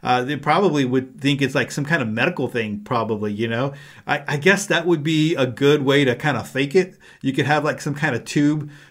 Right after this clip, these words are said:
coming out of it and going into your shirt and tape. <laughs> I don't know. Anyway, just, uh, kind of throwing that out there, possibly. But, um, you know, for me, I keep a lot of things in my bag. And there are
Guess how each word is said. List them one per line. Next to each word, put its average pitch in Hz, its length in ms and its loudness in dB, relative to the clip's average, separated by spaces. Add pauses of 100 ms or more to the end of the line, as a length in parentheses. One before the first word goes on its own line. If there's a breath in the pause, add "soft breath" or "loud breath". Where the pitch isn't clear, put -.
coming 143 340 -2
out 135 200 2
of 135 140 0
it 151 180 0
and 131 120 -4
going 139 260 2
into 139 240 0
your 123 160 2
shirt 143 380 0
and 127 180 -6
tape. 143 280 0
<laughs> - 60 -8
I 180 480 -2
don't 151 160 0
know. 135 220 2 (340 loud breath)
Anyway, 147 400 6 (160 loud breath)
just, 156 320 2
uh, 143 240 6
kind 151 200 0
of 139 100 -2
throwing 151 260 2
that 139 140 4
out 185 220 4
there, 139 300 2 (200 loud breath)
possibly. 139 640 2 (160 loud breath)
But, 165 420 2
um, 165 420 0 (160)
you 180 120 2
know, 180 40 4
for 175 200 4
me, 220 420 2
I 160 80 2
keep 180 260 -4
a 156 40 0
lot 143 280 4
of 156 120 0
things 143 300 -2
in 131 200 -4
my 120 180 0
bag. 104 440 -2 (560 soft breath)
And 147 400 0
there 175 320 4
are 190 500 4